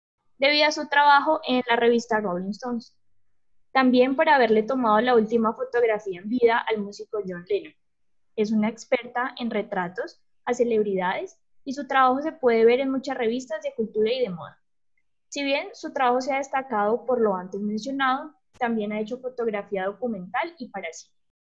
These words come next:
Lynn Goldsmith, nacida en mil novecientos cuarenta y ocho, es una fotógrafa y directora estadounidense. Es destacada en el campo de la fotografía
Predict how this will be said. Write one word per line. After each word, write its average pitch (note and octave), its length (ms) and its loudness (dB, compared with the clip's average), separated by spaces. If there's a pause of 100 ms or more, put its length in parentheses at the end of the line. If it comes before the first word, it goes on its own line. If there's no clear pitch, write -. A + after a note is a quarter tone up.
(640)
Lynn D4+ 340 -2
Goldsmith, C4 560 0
nacida B3 320 0
en G#3+ 80 -2
mil A#3 120 -2
novecientos G3+ 520 -4
cuarenta A#3+ 440 -2
y C#4+ 40 -2 (100)
ocho, D4+ 160 -12 (100)
es C4+ 200 -8
una C4+ 160 -4
fotógrafa C#4 640 -2
y C#4+ 80 -6
directora G3+ 420 -2
estadounidense. G3+ 840 -4 (220)
Es G#3 160 2
destacada A#3 440 2
en A3 80 -2
el A#3+ 120 0
campo G3 280 -2
de G#3+ 80 0
la A#3+ 120 4
fotografía A3 840 -2